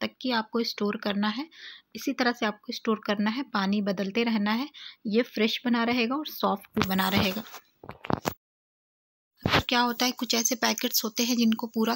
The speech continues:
खाली हम कंटेनर में नहीं करते हैं और थोड़े-थोड़े आइटम्स जो हैं पैकेट में रह जाते हैं। तो पहले भी मैंने इस पे हैक डाला है कि आप चाकू गरम करिए और साइड से ऐसे, आ, कट लगाइए।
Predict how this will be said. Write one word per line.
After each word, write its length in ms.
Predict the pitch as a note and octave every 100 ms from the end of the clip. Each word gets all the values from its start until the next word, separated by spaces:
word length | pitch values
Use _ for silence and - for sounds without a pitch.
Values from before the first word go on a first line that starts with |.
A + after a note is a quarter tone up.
| -
खाली 300 | A3+ G#3 A#3
हम 200 | A3+ B3
कंटेनर 440 | A#3 A3 A3 G#3+ A3
में 60 | A3+
नहीं 140 | G#3+ A3+
करते 320 | A3+ - A#3
हैं 140 | A#3+
और 160 | B3+ A3+ -
थोड़े-थोड़े 500 | A3+ A#3 - A#3 D4+ - - - - -
आइटम्स 440 | G#3+ A3 A#3+ B3 -
जो 80 |
हैं 140 | A3+ B3
पैकेट 320 | A3 G3+ A3 -
में 100 | A#3+ A#3+
रह 160 | F#3+
जाते 300 | F#3+ F3+ -
हैं। 160 | G3+ G#3 - - -
तो 60 | C4 -
पहले 260 | B3 C4
भी 140 | C4 C4
मैंने 240 | B3 A#3+
इस 340 | A#3+ A#3+ - C4 A#3+ - -
पे 80 | B3
हैक 280 | - A3 A3
डाला 240 | G#3+ G3+ G#3+
है 200 | A3+ C4+
कि 160 | - -
आप 180 | G#3 A#3 C#4+ - - -
चाकू 240 | A3 G#3 A3+
गरम 280 | A3 A3+
करिए 240 | A#3 A3+ B3+
और 100 | B3+
साइड 360 | - G#3+ G3+ A3+
से 160 | - -
ऐसे, 320 | G#3 - E4 - - - -
आ, 140 | G3+ G#3+ -
कट 200 | A#3 -
लगाइए। 440 | A3+ G#3+ G#3+ A#3+